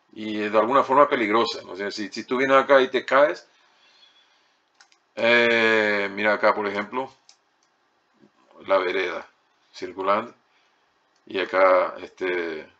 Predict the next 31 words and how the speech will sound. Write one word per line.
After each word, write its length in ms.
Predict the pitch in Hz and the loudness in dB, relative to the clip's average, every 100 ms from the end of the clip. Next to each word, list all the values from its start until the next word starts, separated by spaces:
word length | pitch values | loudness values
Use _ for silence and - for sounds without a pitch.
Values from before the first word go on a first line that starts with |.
| _ _ | _ _
tiene 340 | 90 90 82 | -10 -10 -12
eso. 280 | 82 82 73 | -14 -16 -14
Eso, 440 | - 104 101 87 | -12 -8 -6 -6
eso 200 | 95 - | -6 -8
ya, 340 | 95 101 98 95 | -4 -2 -2 -4
ya 140 | 104 | -4
existía 600 | 104 98 - 120 110 95 | -4 -8 -10 -4 -2 -2
antes, 240 | 95 90 | -4 -8
ya 140 | 90 98 | 0 0
había 320 | 95 110 98 | 2 2 0
esa 180 | 90 90 | -2 -6
cultura 460 | 95 82 92 92 | -10 -10 -6 -4
de, 260 | 90 85 78 _ _ _ _ | -4 -6 -12 _ _ _ _
de 120 | 92 | -6
poner 340 | 95 90 101 101 | -4 -2 0 2
la 120 | 101 | 2
vereda 340 | 90 98 95 | 2 0 0
altísima, 640 | 95 92 - 117 - 78 73 | -2 -4 -6 -8 -8 -10 -10
¿sabes? 460 | 85 85 95 - _ _ _ _ _ _ | -6 -6 -6 -12 _ _ _ _ _ _
Y 120 | 92 | -6
de 80 | 90 | -4
alguna 260 | 87 101 - | -2 -2 -4
forma 260 | 95 117 | -2 -2
peligrosa, 500 | 131 117 92 95 - 71 | -2 -2 0 -2 -4 -14
¿no? 220 | 85 - - - - - _ | -14 -16 -20 -20 -20 -20 _
Y 120 | 113 | -2
las 160 | 110 113 | 4 6
veredas 400 | 110 110 131 131 | 6 6 6 4
no 180 | 117 131 | 2 -2
son 640 | - 135 127 110 101 92 - _ | 4 4 4 -2 -8 -12 -18 _
uniformes, 880 | - 104 98 160 117 92 78 - - | -6 -4 2 6 6 4 -6 -14 -16